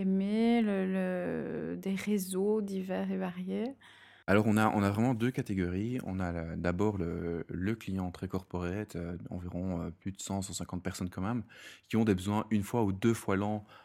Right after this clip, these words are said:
Speaker 2: de faire, euh, des ateliers, hein. En fait, c'est la base, finalement, c'est là d'où on vient, qui disent, voilà, il faut aligner les gens sur des grosses problématiques, toujours conflictuelles. En plus, aligner, euh, une, je sais pas, vingt managers toute une journée ou demi-journée, ça a un coût. Et donc, il faut des résultats. Donc ça, c'est typiquement le type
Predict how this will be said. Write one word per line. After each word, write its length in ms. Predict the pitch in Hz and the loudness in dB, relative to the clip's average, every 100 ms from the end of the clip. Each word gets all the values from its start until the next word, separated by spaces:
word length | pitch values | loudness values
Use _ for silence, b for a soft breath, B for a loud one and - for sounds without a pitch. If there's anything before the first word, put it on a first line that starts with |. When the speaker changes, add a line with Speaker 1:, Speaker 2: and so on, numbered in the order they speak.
| B | B
Speaker 2:
de 140 | 95 | -2
faire, 280 | 95 101 101 | -2 -2 0
euh, 220 | 90 82 | 0 0
des 220 | 87 95 95 | 0 2 2
ateliers, 400 | 95 92 123 202 | 0 -2 -2 -4
hein. 60 | 107 | -6
En 80 | 95 | -6
fait, 120 | 95 | -6
c'est 160 | - | -2
la 100 | - | 0
base, 300 | 85 107 120 | 2 2 2
finalement, 240 | - 90 92 | 0 -2 -2
c'est 100 | 90 | -2
là 120 | 90 | -2
d'où 80 | 90 | -2
on 100 | 85 | -4
vient, 300 | 87 127 151 B B B | -4 -4 -6 B B B
qui 140 | _ 92 | _ -6
disent, 180 | 92 95 | -2 0
voilà, 280 | 87 110 | 2 2
il 100 | 90 | 0
faut 260 | - 95 98 | -4 -4 -2
aligner 400 | 87 90 90 90 | 0 0 2 2
les 120 | 87 87 | 2 0
gens 320 | 90 98 101 | 0 -2 -2
sur 240 | 98 92 | -4 -4
des 80 | 87 | -4
grosses 220 | 82 95 | -2 -4
problématiques, 640 | 92 87 82 82 135 139 - B B B B | -4 -2 -2 -2 -4 -6 -16 B B B B
toujours 200 | 101 98 | -8 -8
conflictuelles. 840 | - 87 - - 92 98 135 92 78 | -8 -12 -14 -10 -4 -2 -2 -2 -4
En 60 | |
plus, 260 | 78 113 - | -8 -8 -6
aligner, 400 | 80 82 87 104 | -4 -2 -2 -2
euh, 120 | 82 78 - - | -2 -4 -6 -4
une, 520 | 71 82 82 80 82 - | -4 -2 -4 -6 -8 -10
je 60 | - | -12
sais 40 | - | -6
pas, 100 | 92 | -4
vingt 160 | 95 | -2
managers 440 | 90 87 90 101 107 | -2 -2 2 2 2
toute 120 | - | 0
une 100 | 95 | 0
journée 240 | 92 90 104 | 0 2 0
ou 40 | |
demi-journée, 440 | 87 85 82 92 120 | 0 0 0 -2 -2
ça 140 | 80 | -4
a 40 | |
un 100 | 80 | -4
coût. 220 | 78 139 160 B B B B - | -6 -8 -10 B B B B -6
Et 60 | |
donc, 220 | 85 101 - | 0 0 -2
il 20 | |
faut 160 | - | -2
des 100 | 113 95 | 0 0
résultats. 340 | 87 82 139 | -2 0 0
Donc 120 | 110 | 0
ça, 60 | 147 | -2
c'est 120 | 120 | -8
typiquement 380 | 117 - 127 123 | -8 -8 -4 0
le 140 | 90 | -2
type 180 | - 113 | -2 -8